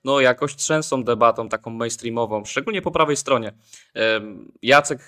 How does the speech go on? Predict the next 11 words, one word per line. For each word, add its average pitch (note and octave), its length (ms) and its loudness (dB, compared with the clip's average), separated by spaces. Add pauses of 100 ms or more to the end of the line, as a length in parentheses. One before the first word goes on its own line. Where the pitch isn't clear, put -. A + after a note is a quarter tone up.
(120)
Bartosiak A#2+ 720 -2 (160)
w - 40 -10
swojej A2 300 -4
książce A#2 420 -6
Najlepsze A2+ 440 -2
miejsce A2+ 300 -10
na A2 100 -6
świecie A2+ 360 -6
mówi, G#2+ 280 -10
że G#2 200 -2
siedemnastowieczni, A2 1000 -6